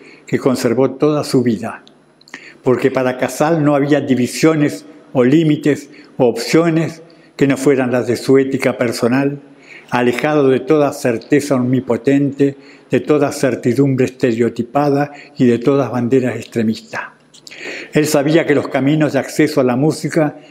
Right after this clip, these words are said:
son a veces intrincados y perturbadores,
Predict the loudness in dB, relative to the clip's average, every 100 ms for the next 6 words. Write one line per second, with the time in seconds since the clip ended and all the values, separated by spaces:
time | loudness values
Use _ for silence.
0 | -20 -8 -2 0 2 0 0 2 0 2
1 | 0 0 -2 -2 0 0 -2 -4 -4 0
2 | 0 2 2 0 -2 -6